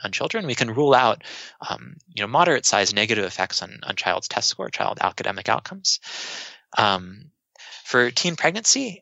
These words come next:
uh, so again, uh, here we're not gonna be able to say that, um, we,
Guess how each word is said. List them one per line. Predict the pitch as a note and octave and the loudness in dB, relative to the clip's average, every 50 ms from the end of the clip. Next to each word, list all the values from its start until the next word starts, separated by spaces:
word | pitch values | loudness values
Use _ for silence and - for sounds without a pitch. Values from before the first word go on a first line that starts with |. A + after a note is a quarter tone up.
| - | 0
uh, | - A2+ A2 G#2+ | 2 4 4 4
so | - - C3+ C3 | 2 2 2 4
again, | B2+ D#3+ F#3 F3+ E3+ D#3+ - - _ - | 4 4 4 2 2 -2 -12 -14 _ 0
uh, | - G#2+ G#2 | 2 2 2
here | A2 - F3 F3 | 2 4 2 4
we're | D#3+ C#3+ | 4 4
not | C3 B2+ - | 2 2 0
gonna | C#3 C3 | -2 -4
be | A#2 A#2+ | -4 -2
able | A2 A2+ | 0 0
to | G#2 G2 | 0 0
say | - - C#3 D#3+ | 0 2 2 2
that, | D3+ B2 - _ _ - _ _ | 2 0 -2 _ _ -20 _ _
um, | - G2+ F#2+ F2+ F2+ F2+ F2+ - - - - _ - - | -2 0 0 0 0 -2 -6 -12 -16 -18 -20 _ -20 -4
we, | - G#2+ G#2+ G#2 G#2+ G#2+ A2+ | 0 2 2 4 2 0 -2